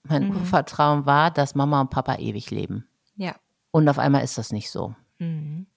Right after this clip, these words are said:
Speaker 1: Und das macht schon ganz viel mit dir. Also, ähm, also das hat mich schon sehr geprägt,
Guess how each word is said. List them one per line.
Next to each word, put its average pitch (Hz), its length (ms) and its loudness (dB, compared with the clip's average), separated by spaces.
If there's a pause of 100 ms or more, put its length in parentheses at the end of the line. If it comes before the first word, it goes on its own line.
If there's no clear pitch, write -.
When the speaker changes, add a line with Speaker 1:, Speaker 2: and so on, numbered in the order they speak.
(140)
Speaker 1:
Und 143 360 2
das 143 240 0
macht 143 360 0
schon 139 480 0 (300)
ganz 127 280 -2
viel 117 180 -2
mit 101 260 -6
dir. - 220 -10 (500)
Also, 113 680 -6
ähm, 120 640 -2 (680)
also 165 260 0
das 160 240 2
hat 175 160 2
mich 170 200 2
schon 156 380 2
sehr 139 260 4
geprägt, 135 720 0